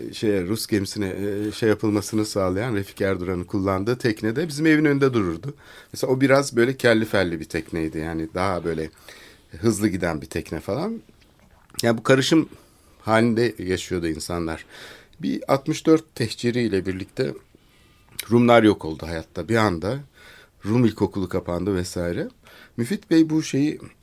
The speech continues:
yeni gelenleri çok güzel, e, betimliyor. E, bir de kapıcılar vardı hayata katılan. Çünkü kapıcılar genellikle burada inşa edilen apartmanların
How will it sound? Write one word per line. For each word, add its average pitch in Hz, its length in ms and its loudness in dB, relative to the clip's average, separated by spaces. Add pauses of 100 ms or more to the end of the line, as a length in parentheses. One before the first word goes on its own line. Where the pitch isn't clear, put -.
(760)
yeni 113 200 0
gelenleri 117 500 4
çok 104 200 -2
güzel, 90 300 -2 (460)
e, 95 60 -2 (420)
betimliyor. 95 540 -4 (680)
E, 98 340 0
bir 131 80 -4
de 175 100 2
kapıcılar 113 500 2
vardı 78 340 -6
hayata 82 540 -6
katılan. 73 460 -12 (140)
Çünkü 95 260 -6
kapıcılar 123 440 0
genellikle 110 380 -2
burada 104 160 -2
inşa 110 280 0
edilen 90 220 -2
apartmanların 92 840 -4